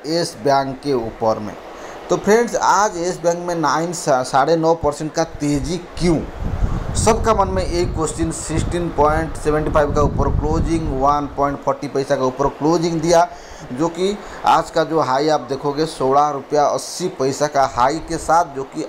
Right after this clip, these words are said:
हाई का आसपास जाकर आज क्लोजिंग दिया। तो आज का दिन का ये इतना बड़ा हाई क्यों क-, कंटिन्यूअस, तो ये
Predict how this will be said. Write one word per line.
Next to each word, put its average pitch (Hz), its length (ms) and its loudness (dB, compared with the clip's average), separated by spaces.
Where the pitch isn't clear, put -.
हाई 185 220 4
का 214 180 4
आसपास 147 500 -2
जाकर 131 300 0
आज 123 180 2
क्लोजिंग 117 480 -6
दिया। 107 200 -2
तो 202 280 6
आज 170 260 2
का 220 140 0
दिन 190 200 -2
का 202 120 0
ये 180 320 2
इतना 160 300 -2
बड़ा 165 200 2
हाई 139 320 -2
क्यों 160 280 -2
क-, 143 300 -2
कंटिन्यूअस, 156 600 2
तो 156 160 2
ये 147 320 2